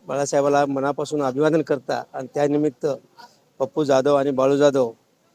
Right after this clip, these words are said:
या ठिकाणी समाजाची काहीतरी बांधिलकी देणं लागते म्हणून दरवर्षी एकाचे सामाजिकांना रक्तदान आणि श्रेष्ठदान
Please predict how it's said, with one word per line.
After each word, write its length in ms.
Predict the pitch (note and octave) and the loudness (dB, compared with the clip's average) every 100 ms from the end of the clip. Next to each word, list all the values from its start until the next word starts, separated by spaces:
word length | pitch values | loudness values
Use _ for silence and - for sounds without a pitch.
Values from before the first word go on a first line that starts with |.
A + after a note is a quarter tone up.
| _ - | _ -2
या 100 | C#3+ | 0
ठिकाणी 440 | C3 C3+ C#3+ C#3+ C#3+ | 2 0 0 2 0
समाजाची 580 | C#3+ C#3+ C#3+ C3+ D3 | -4 -4 -4 -4 -6
काहीतरी 360 | C#3+ D3 C#3 D3 | -6 -6 -4 -4
बांधिलकी 480 | B2+ B2+ D3+ C3+ D3+ | -2 -2 0 0 0
देणं 200 | C#3+ D3 | 2 2
लागते 280 | D3 - D3 | 2 0 -2
म्हणून 320 | C#3+ C#3+ A2+ _ _ _ _ - | 0 -2 -6 _ _ _ _ -2
दरवर्षी 420 | C#3+ D3 C#3 C3+ | 0 2 0 0
एकाचे 280 | C#3+ C#3 D3+ | 0 0 -2
सामाजिकांना 760 | - C3+ E3+ D#3+ D#3 D3+ C3+ | -4 0 0 0 0 -2 -2
रक्तदान 340 | C3+ - D3 D3 | -4 -6 -6 -4
आणि 160 | D3 | -2
श्रेष्ठदान 520 | C#3 F3 E3+ C3+ C#3+ | -2 0 0 2 0